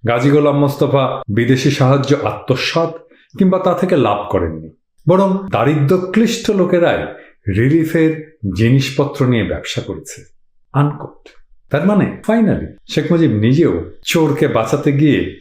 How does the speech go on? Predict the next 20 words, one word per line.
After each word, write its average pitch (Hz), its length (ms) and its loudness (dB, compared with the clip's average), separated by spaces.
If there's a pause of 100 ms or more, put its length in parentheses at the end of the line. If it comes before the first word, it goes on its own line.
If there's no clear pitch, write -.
দুর্দশাগ্রস্ত 135 1160 0 (120)
সাধারণ 143 680 0
মানুষের 127 640 2
কাঁধে 101 240 -2
দায় 92 240 -2
চাপিয়েছিলেন। 90 720 -8 (480)
তিনি 214 160 4
আরো 208 160 2
বলেছিলেন, 160 600 0 (220)
তদন্ত 185 380 2
করে 196 200 2
দেখা 131 260 -2
গেছে 127 360 0
গরিব 120 320 2
জনসাধারণ 160 760 2
রিলিফ 131 320 2
হিসেবে 156 300 0
প্রাপ্ত 151 340 -2
কম্বল, 156 800 2
কাপড় 165 540 0